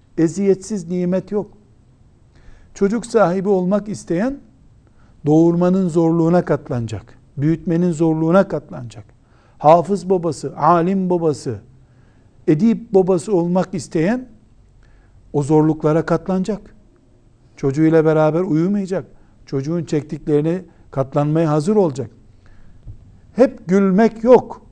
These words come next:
Sonunda gülmek isteyen ağlanması gereken zamanlara hazır olacak. Çok muhteşem bir slogan, muhteşem bir parola Resulullah sallallahu aleyhi ve sellem Efendimiz bize öğretiyor.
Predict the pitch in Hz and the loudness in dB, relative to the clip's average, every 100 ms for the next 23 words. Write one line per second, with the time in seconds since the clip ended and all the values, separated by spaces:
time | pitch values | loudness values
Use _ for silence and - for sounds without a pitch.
0 | - - - - - 277 269 233 214 170 | -20 -20 -20 -4 2 4 4 2 0 0
1 | 196 190 208 202 160 - 143 170 220 - | 0 0 -2 -2 -6 -2 0 0 -2 -8
2 | - - - - - 147 175 185 190 170 | -20 -20 -20 -16 2 4 6 4 0 -4
3 | 190 170 170 160 175 156 156 151 147 143 | -4 -2 0 -2 -4 -4 -4 -2 -2 -2
4 | 160 208 - - - 131 127 170 139 123 | -2 -4 -10 -20 -8 -6 -2 0 0 0
5 | 151 196 - - - - 160 156 139 139 | -2 -2 -8 -20 -20 -4 -4 -2 -4 -4
6 | 160 139 156 160 127 - - - - - | -2 -2 2 0 0 -10 -20 -20 -20 -20
7 | - 143 143 127 - - - - - 196 | -10 -2 0 -2 -10 -20 -20 -20 -2 4
8 | 180 135 131 110 110 143 170 147 175 160 | 6 6 2 -2 -6 0 0 2 -2 0
9 | 202 262 247 165 151 110 143 139 135 127 | 2 4 4 2 0 0 0 2 2 0
10 | 120 - - - 139 127 147 135 139 131 | -2 -10 -20 -6 -4 -2 -2 0 0 0
11 | - - 151 139 131 135 135 120 131 131 | -6 -4 0 2 2 2 0 0 0 0
12 | 131 127 131 131 123 117 135 135 131 127 | -2 -2 -2 -2 -4 -2 2 4 2 2
13 | 151 | 0